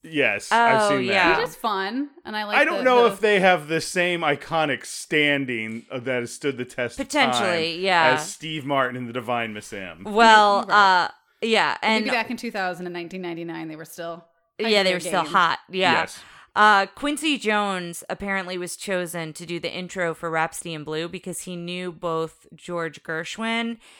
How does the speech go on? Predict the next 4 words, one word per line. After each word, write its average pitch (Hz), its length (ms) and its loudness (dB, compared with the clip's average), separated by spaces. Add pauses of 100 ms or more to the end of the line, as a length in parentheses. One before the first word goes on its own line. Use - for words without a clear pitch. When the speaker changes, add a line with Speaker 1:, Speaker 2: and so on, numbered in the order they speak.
(200)
Speaker 2:
and 190 260 -2
Hirschfeld, 190 680 -2
which, 170 420 -6 (300)
uh, 165 540 2